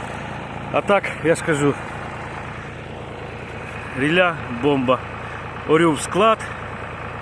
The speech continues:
Так що все пучком. Плугом дуже задоволений.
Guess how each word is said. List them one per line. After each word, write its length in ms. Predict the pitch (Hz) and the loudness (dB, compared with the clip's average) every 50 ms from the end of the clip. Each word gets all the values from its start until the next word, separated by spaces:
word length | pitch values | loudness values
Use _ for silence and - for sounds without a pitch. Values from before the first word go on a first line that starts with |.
| - - - - - - - - - - - - - - - | -10 -10 -10 -10 -10 -10 -10 -10 -10 -10 -10 -10 -10 -8 -2
Так 180 | - 131 131 - | 0 0 0 0
що 220 | - - 143 135 120 - - - - - - - - - - - - - - - - - - - - - - - - - - - - | 0 0 0 0 -2 -4 -8 -10 -10 -10 -10 -8 -8 -10 -10 -10 -10 -10 -8 -8 -8 -8 -8 -10 -10 -10 -10 -10 -10 -10 -10 -8 -4
все 180 | - - 175 | 2 2 2
пучком. 520 | 151 - 165 - - - - 147 139 123 113 - - - - - - - - - - - - - - - - - - - | 2 2 -2 -2 -2 2 4 4 4 4 2 -2 -6 -10 -10 -10 -10 -8 -8 -10 -8 -10 -10 -10 -10 -10 -10 -10 -6 -2
Плугом 320 | 170 190 175 170 170 160 | 2 4 6 6 6 6
дуже 220 | 151 170 156 160 156 | 6 6 6 6 6
задоволений. 800 | 151 165 147 160 175 175 190 202 202 202 202 196 190 190 185 | 6 6 6 6 6 8 8 8 8 8 6 6 4 2 2